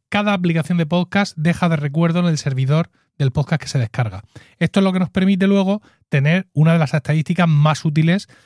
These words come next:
que hay en el podcasting y que, de la cual nunca hablo lo suficiente, que son las fuentes, ¿vale? Es decir, el tú poderte ir a tus estadísticas, yo lo estoy haciendo ahora,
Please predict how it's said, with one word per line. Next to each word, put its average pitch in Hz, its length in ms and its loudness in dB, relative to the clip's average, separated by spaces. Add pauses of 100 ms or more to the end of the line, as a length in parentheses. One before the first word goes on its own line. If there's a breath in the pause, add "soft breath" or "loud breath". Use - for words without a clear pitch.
(160 soft breath)
que 160 100 -2
hay 156 80 0
en 151 80 0
el 151 100 0
podcasting 175 640 -2
y 135 140 -4
que, 117 220 -4 (100)
de 113 180 -4
la 113 120 -6
cual 143 460 -2
nunca 139 600 -2
hablo 143 200 0
lo 135 100 0
suficiente, 175 640 0 (300 soft breath)
que 143 100 -2
son 214 200 2
las 175 140 -2
fuentes, 156 540 0 (160)
¿vale? 175 180 0
Es 196 40 0
decir, 151 220 -4
el 127 140 -4
tú 180 140 -2
poderte 180 580 -2
ir 185 140 -2
a 175 40 -4
tus 165 140 -4
estadísticas, 190 640 -4 (560 loud breath)
yo 165 100 2
lo 160 60 0
estoy 151 160 -4
haciendo 147 320 -2
ahora, 151 300 -2